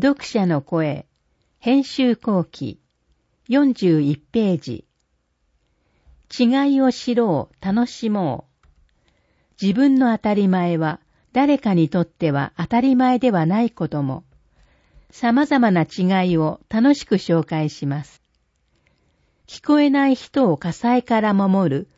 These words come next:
屋内信号装置。火災報知器は火災を感知すると音声で知らせる装置ですが、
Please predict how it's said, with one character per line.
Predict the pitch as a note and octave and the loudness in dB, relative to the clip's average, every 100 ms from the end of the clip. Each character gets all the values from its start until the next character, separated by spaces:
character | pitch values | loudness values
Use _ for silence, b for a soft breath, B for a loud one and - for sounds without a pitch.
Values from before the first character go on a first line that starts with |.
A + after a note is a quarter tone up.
| _ _ _ | _ _ _
屋 | G#3+ G#3 D4+ | -4 -2 0
内 | C#4+ A3 D#3 | 2 2 0
信 | - G#3 B3+ | 0 0 2
号 | B3+ B3 A3+ | 4 2 0
装 | - G3 | 0 -2
置。 | D3+ - - - _ _ _ _ _ _ _ _ _ _ _ _ _ _ - | -2 -8 -16 -16 _ _ _ _ _ _ _ _ _ _ _ _ _ _ -4
火 | A#3+ | -2
災 | A3+ C#4+ D4 | 0 0 0
報 | C4 C4+ | 2 0
知 | B3+ - | 0 -8
器 | - F#3 | -4 0
は | C#3+ - _ _ | 0 -4 _ _
火 | G3+ | -10
災 | F#3 B3+ B3+ B3 | -4 0 2 2
を | A#3+ | 2
感 | B3 B3 | 0 0
知 | - D#3+ | -2 -6
す | - D3+ | -4 -4
る | D3 | -2
と | D#3 D3 - | -4 -4 -2
音 | A#3+ C4+ | 0 0
声 | - A3 E3+ | 0 0 2
で | C#3+ C3 | 0 -4
知 | - | -2
ら | G3 G#3+ | -2 0
せ | A3 | 0
る | G3 | 0
装 | E3+ G3 | 0 -2
置 | F3+ - C3+ | -2 -4 -6
で | C3+ | -8
す | - | -6
が、 | C#3+ C3 | -6 -6